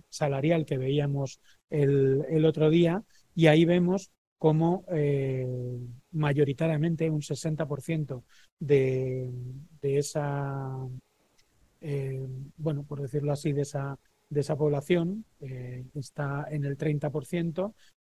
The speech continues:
y, eh, prácticamente un cuarenta por ciento está, está entre el, el treinta y el cincuenta por ciento. Y si nos vamos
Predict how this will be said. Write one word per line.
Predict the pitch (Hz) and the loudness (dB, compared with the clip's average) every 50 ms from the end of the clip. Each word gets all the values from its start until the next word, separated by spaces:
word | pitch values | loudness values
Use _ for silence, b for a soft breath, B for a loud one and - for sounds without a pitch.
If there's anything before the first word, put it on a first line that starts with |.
| _ | _
y, | _ 180 185 185 190 208 - _ | _ 2 4 4 4 2 -2 _
eh, | _ 165 143 139 131 123 | _ -6 -4 -4 -6 -4
prácticamente | - 151 147 - 151 135 147 143 151 156 | -4 -4 -2 -2 -4 -4 -2 -2 -2 -2
un | 156 | -2
cuarenta | - 151 139 139 143 147 143 | -2 -4 -4 -4 -4 -4 -4
por | 127 139 131 | -6 -6 -8
ciento | - 147 143 143 156 | -6 -6 -2 -2 -4
está, | - - - 139 151 156 - _ | -4 -4 -8 -8 -8 -8 -8 _
está | 160 151 - - 143 143 147 | -8 -8 -8 -6 -6 -4 -4
entre | 151 156 143 - 143 139 135 127 | -4 -4 -4 -4 -6 -6 -6 -6
el, | 127 127 127 123 120 117 120 _ _ _ _ _ _ _ _ _ | -6 -8 -8 -8 -10 -12 -16 _ _ _ _ _ _ _ _ _
el | 139 131 135 131 123 127 123 - _ | -14 -12 -10 -10 -10 -12 -14 -16 _
treinta | - - 170 175 175 170 156 - 175 185 190 - | -2 0 2 2 2 0 -2 -4 -6 -6 -6 -6
y | - 165 143 | -4 -2 -2
el | 135 123 - | -2 -4 -6
cincuenta | - 143 131 123 139 135 127 135 | -8 -10 -8 -6 -6 -6 -6 -8
por | 123 123 123 | -10 -10 -14
ciento. | - - 135 120 113 113 - - _ b b b b b b _ | -14 -14 -16 -16 -16 -20 -20 -20 _ b b b b b b _
Y | _ 202 226 | _ 4 4
si | - - 208 180 | 4 6 4 6
nos | 170 160 143 | 6 6 4
vamos | 151 190 202 185 151 135 123 - - | 4 2 2 2 0 -2 -6 -10 -18